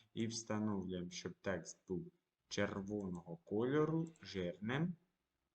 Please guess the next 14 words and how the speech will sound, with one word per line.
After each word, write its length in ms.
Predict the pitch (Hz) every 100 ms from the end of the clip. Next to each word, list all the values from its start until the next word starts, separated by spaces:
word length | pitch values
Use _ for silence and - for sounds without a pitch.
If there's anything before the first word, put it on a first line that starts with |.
| _ _ - - _
Так 220 | - 113 -
само 400 | 160 160 147 113
обираємо 600 | 107 113 117 104 104 104
комірку 640 | 110 117 113 110 - 101 90 - -
"Д", 360 | 113 107 90 - _ _ _ _ _ _ _ _ _ _ -
е, 540 | 98 98 92 92 92 95
виділяємо 800 | 95 113 120 117 98 92 92 90 -
решту 540 | 104 95 90 - -
комірок, 720 | - 156 170 180 185 185 - - _ _ _ 127
від 380 | 135 139 - -
комірки 640 | - 135 135 127 - 131
Б 420 | 123 113 127 123 123 - _ _ _ _ _ - 113 113 _ _
три 320 | 127 127 120
до 500 | 107 98 113 117 117